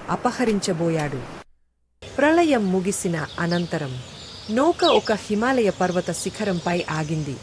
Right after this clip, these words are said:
ప్రకృతి మళ్లీ ఊపిరి పీల్చుకుంది. నూతన ప్రారంభానికి సంకేతంగా. అది కేవలం ఒక చేప కాదు, అది విశ్వాన్ని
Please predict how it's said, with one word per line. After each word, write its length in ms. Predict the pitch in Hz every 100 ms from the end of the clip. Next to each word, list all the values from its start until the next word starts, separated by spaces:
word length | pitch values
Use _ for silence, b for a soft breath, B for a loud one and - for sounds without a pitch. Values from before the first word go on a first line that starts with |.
| - - - -
ప్రకృతి 480 | 269 302 - 339 254 196 190
మళ్లీ 260 | 226 240 202
ఊపిరి 300 | 196 202 175 190
పీల్చుకుంది. 600 | 175 160 - 165 147 131 123 - - - - 226
నూతన 340 | 330 359 311
ప్రారంభానికి 840 | 269 220 202 202 180 185 170 - 190 - 208
సంకేతంగా. 680 | 190 185 170 160 151 139 123 - - - - - 220
అది 160 | 233 -
కేవలం 360 | 285 254 208 160 143 185
ఒక 100 | - 185
చేప 240 | - 190 - -
కాదు, 260 | 165 151 139 123 - - - - 208
అది 140 | 240 302
విశ్వాన్ని 520 | 262 - 233 208